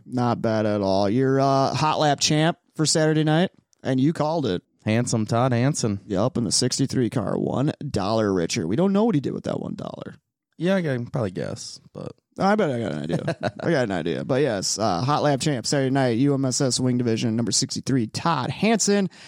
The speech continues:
Speaker 1: Heat race winners. We had four of those bad boys
Speaker 2: We
Speaker 1: on
Speaker 2: did.
Speaker 1: Saturday night. Uh, Pat Heikkinen,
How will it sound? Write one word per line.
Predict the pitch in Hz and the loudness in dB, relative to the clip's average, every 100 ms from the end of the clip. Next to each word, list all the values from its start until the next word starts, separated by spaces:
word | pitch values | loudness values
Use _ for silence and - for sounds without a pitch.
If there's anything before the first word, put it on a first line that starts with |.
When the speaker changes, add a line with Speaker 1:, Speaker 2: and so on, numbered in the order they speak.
| - - - - | -20 -20 -20 -2
Speaker 1:
Heat | 196 311 | 0 2
race | 269 302 294 | 2 2 2
winners. | 247 320 277 | 2 4 4
We | 156 226 | 2 0
had | 226 | -2
four | - - 180 294 320 | -4 -2 0 2 0
of | - 202 180 | 2 0 2
those | 180 247 147 | 0 2 0
bad | 113 113 123 | 0 0 -2
boys | 127 123 113 123 | -2 -2 -2 -2
Speaker 2:
We | |
Speaker 1:
on | - | 0
Speaker 2:
did. | 101 | 2
Speaker 1:
Saturday | 123 127 127 | 2 0 -2
night. | 123 131 180 180 180 | -2 0 0 0 0
Uh, | 175 170 | 4 4
Pat | 185 190 | 2 2
Heikkinen, | 170 202 214 208 262 | 4 2 2 2 2